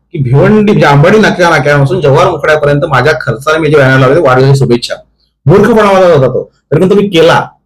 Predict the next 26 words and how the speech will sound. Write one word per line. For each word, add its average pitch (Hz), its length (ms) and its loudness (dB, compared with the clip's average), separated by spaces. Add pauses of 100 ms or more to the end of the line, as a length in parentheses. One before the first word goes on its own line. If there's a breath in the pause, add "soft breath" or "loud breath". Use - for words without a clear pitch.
(200)
सगळे 131 200 0
समाज 185 640 -2
बांधव 175 180 2
मला 170 140 0
शिवाय 131 220 0
घालत 117 180 0
होते, 131 240 -4 (320 loud breath)
सगळे 185 480 0
राजकीय 208 520 -4
पक्ष 202 120 0
शिवाय 156 280 0
घालत 117 220 0
होते, 131 260 -2
पोलिसांचे 165 720 0
रिपोर्ट 254 220 2
वेगळे 175 240 2
होते 120 200 0
आणि 143 420 -10
तरी 226 100 0
पण 277 140 -2
जे 277 60 0
वाढदिवसाचे 233 340 2
बॅनर 220 180 2
मी 220 140 2
लावले 202 220 0
होते. 180 180 -6